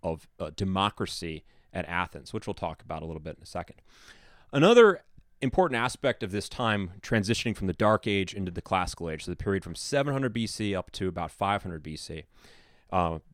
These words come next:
is that the Greeks started to explore and colonize the whole Mediterranean. They were not the only ones doing this. The other great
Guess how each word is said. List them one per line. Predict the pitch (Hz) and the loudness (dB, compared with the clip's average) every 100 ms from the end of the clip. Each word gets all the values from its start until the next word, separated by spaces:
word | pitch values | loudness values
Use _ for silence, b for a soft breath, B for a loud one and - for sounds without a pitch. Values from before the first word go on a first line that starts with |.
| - _ _ - - | -20 _ _ -10 4
is | 117 113 107 - - | 8 8 6 2 2
that | 107 104 - | 4 4 0
the | 107 | -2
Greeks | 120 143 - - | 0 -2 -4 -12
started | - - 123 113 107 98 - | -14 2 4 4 0 -6 -16
to | - - 101 101 95 92 _ - | -8 -2 0 0 -2 -6 _ -8
explore | - - 113 110 107 104 - | -8 -2 4 4 4 0 -4
and | 95 | -6
colonize | - 104 101 98 92 87 | -4 0 0 0 -2 -4
the | - | -6
whole | 85 | -6
Mediterranean. | 87 82 - - 73 - - _ b b b b b b - | -4 -4 -8 -10 -10 -12 -20 _ b b b b b b 4
They | 120 | 6
were | 127 127 | 8 8
not | 151 | 6
the | 151 | 4
only | 135 | 2
ones | 120 107 | 2 0
doing | 117 90 | 0 -4
this. | 62 - - B B | -6 -14 -16 B B
The | 107 | 4
other | 123 135 | 6 6
great | 110 120 113 | 6 2 2